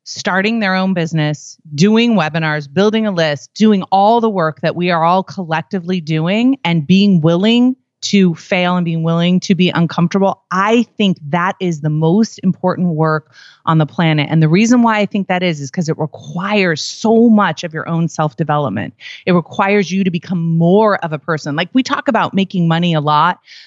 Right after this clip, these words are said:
but one of the things, and Amy and I were just talking about this, it's like,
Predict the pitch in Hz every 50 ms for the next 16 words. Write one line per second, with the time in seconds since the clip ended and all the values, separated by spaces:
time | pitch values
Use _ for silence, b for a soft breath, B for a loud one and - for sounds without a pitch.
0 | B - 196 - 208 233 247 269 262 240 220 - - 196 185 180 175 - - -
1 | 214 170 196 180 - - - 240 254 262 254 226 196 180 170 165 175 165 - 196
2 | 185 185 190 190 165 139 - 135 131 156 - 170 - - 208 196 180 _